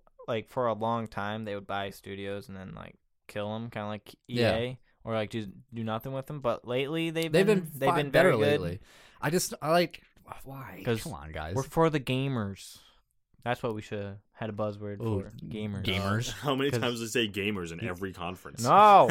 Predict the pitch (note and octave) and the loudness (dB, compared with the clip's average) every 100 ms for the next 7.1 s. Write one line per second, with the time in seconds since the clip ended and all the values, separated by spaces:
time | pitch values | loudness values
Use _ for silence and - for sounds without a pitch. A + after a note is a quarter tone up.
0 | E3+ D#3+ - G#3 A3+ C#3+ F3 C#3 F3+ F#3+ | 6 6 8 8 10 10 12 12 12 12
1 | A3 A3+ D#3 - - _ - - - _ | 12 10 6 0 -4 _ -18 -18 -20 _
2 | - G3 A3+ C3+ G#2 - - - A2+ G2 | 6 8 8 4 -2 -8 -12 0 2 4
3 | F2+ D#2+ D#2+ - - - F3 E3 D#3 D#3 | 2 -2 -6 -16 -6 6 8 8 4 2
4 | D#3+ D#3 - D#3+ A2+ - G2 G2+ G2+ G2 | 4 2 2 0 0 0 2 2 2 2
5 | G2 G2 G2 A2+ A#2 A2 - _ _ _ | 0 -2 -2 -4 -4 -8 -10 _ _ _
6 | _ _ - - - _ _ _ D3+ F3+ | _ _ -18 -18 -20 _ _ _ 2 2